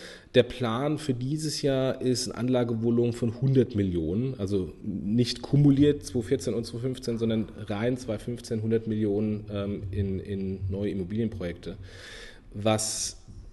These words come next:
nett ist, was auch schon im Vergleich zu den deutschen Startups, über die wir gleich ko-, sprechen, äh, schon viel ist.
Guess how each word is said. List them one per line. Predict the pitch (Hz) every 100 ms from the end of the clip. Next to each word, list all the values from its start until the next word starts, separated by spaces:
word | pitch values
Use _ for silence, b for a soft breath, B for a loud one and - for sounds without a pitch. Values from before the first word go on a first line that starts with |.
| - -
nett | - 107 95 123 -
ist, | 170 185 - - -
was | 101 -
auch | 92
schon | - 104 - - 107
im |
Vergleich | 110 101 110 110 110
zu | 117
den | 104
deutschen | 101 107 - - 120 117
Startups, | 113 120 113 117 107 104
über | 107
die | 101 104
wir |
gleich | 104 101 107
ko-, | - -
sprechen, | - 110 98 110 104 104 -
äh, | 101 90
schon | - 98
viel | - 107 120
ist. | 143 165 -